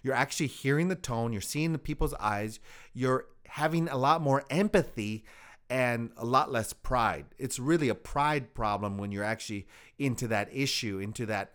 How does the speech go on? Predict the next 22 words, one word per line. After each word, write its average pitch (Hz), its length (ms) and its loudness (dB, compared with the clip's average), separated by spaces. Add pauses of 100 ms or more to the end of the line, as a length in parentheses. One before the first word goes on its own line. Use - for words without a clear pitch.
arena 113 380 -2
of 95 240 -6 (340)
probably 110 320 -8
canceling 113 520 -6
something 90 320 -10
or 87 80 -8
stopping 113 480 0
something, 87 420 -8 (480)
and 110 140 -4
you 98 80 -4
can't 113 260 -2
get 98 240 -6
through. 123 260 2 (240)
You 143 120 -4
can't 170 260 0
get 110 160 -6
through 165 200 4
because 110 260 -4
you're 113 80 2
really 120 180 2
not 95 220 -2
trying, 113 640 0